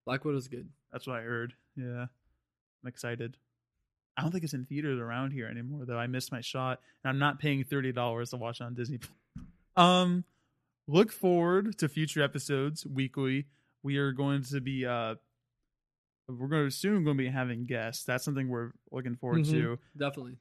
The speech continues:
Speaker 2: Top five is gonna be a recurring segment. Um, I
Speaker 1: We're gonna
Speaker 2: rec-
Speaker 1: try to throw some more segments in.
Speaker 2: Yes.
Speaker 1: Um,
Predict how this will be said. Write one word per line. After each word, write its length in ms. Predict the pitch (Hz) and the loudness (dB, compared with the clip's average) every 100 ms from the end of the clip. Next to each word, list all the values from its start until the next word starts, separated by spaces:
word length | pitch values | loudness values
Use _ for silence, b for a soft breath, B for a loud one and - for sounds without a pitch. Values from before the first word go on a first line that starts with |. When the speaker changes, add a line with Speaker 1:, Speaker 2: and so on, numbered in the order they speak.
| _ | _
Speaker 2:
Top 220 | 151 156 | 2 2
five 400 | - 147 135 139 | 4 4 6 4
is 60 | 139 | 2
gonna 120 | 143 | 0
be 100 | 131 | 0
a 40 | |
recurring 640 | 123 127 139 139 139 143 143 | -2 -2 -2 -2 -2 -4 -6
segment. 500 | - 127 123 127 123 - _ _ _ _ | -6 -4 -2 -4 -4 -8 _ _ _ _
Um, 440 | 131 123 120 120 120 _ _ - - _ | 2 2 0 -4 -8 _ _ -12 -12 _
I 100 | 131 | 2
Speaker 1:
We're 60 | 165 | 4
gonna 140 | 220 | 6
Speaker 2:
rec- 60 | 175 | 6
Speaker 1:
try 100 | 202 | 4
to 60 | 175 | 2
throw 160 | 175 | 0
some 180 | 156 147 | -4 -6
more 140 | 127 123 | -10 -10
segments 480 | - 131 131 127 | -8 -6 -6 -8
in. 280 | 135 135 131 | -8 -8 -6
Speaker 2:
Yes. 460 | 147 131 113 127 | 0 0 0 -4
Speaker 1:
Um, 100 | 123 | -10